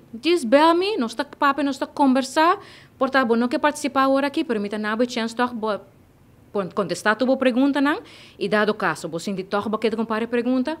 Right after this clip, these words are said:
bo dá outro caso. Contra bo dá outro caso, cônico, se bo tem dúvida toch, hum, me não quer buy screen, na me, contra. Bel é doctor, então eu se bo tu bisa, doctor bisa bo, ok?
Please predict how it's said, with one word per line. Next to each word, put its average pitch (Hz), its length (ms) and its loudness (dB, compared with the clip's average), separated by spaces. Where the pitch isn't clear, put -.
bo 339 100 -6
dá 403 80 -2
outro 403 200 -4
caso. 226 420 -4
Contra 269 280 2
bo 277 100 2
dá 262 100 2
outro 269 200 -2
caso, 262 340 -2
cônico, 247 560 0
se - 140 -12
bo 190 100 -4
tem 254 180 4
dúvida 247 220 4
toch, 240 240 0
hum, 226 300 0
me 185 80 -6
não 185 140 -8
quer 220 100 -2
buy 214 260 0
screen, 233 480 -4
na 214 120 -4
me, 226 140 0
contra. 440 320 -2
Bel 269 280 0
é 320 40 2
doctor, 294 340 0
então 269 160 -2
eu 226 160 0
se 240 120 -6
bo 214 40 -8
tu 208 60 -6
bisa, 240 300 -2
doctor 226 340 -2
bisa 240 240 -2
bo, 247 140 -2
ok? 453 360 -4